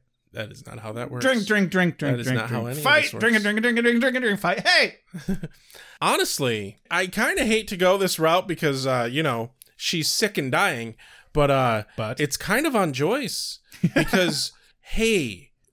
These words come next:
Speaker 1: something's wrong with you. Your daughters are very obviously freaking out, and you are shrugging it the fuck off.
Speaker 2: Yeah, she's in denial.
Speaker 1: Like,
Speaker 2: And I,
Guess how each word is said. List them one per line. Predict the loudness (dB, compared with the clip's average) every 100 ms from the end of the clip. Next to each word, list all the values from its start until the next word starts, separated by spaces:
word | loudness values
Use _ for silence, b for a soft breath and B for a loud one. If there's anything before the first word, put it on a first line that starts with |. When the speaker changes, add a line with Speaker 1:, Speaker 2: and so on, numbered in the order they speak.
| _
Speaker 1:
something's | -4 0 0 0 -4 -4 -4
wrong | 2 4 4 2
with | 0 0
you. | -4 -6 -12 b b
Your | -2 2 2
daughters | 4 4 4 4 0 -2
are | -6
very | -6 -6 -2 0 0
obviously | 0 -2 0 0 0 0 0 0 -6 b _
freaking | -20 -20 -18 -6 -6 -2 -2 -2
out, | -2 -2 -4 -8 -18 B B
and | -2 -2 -6
you | -2 2 4
are | 2
shrugging | 0 0 2 2 4 4 6 2 2
it | 0 2
the | -2
fuck | -4 -2 2 2 4
off. | 6 6 4 0 -8
Speaker 2:
Yeah, | -2 0 0 0
she's | -4 -4 -4 -4 -6 -8 _
in | 0 2
denial. | 2 4 4 4 4 2 0 -2 -6 _ _ _ _
Speaker 1:
Like, | 0 2
Speaker 2:
And | 2 -2 -4
I, | 0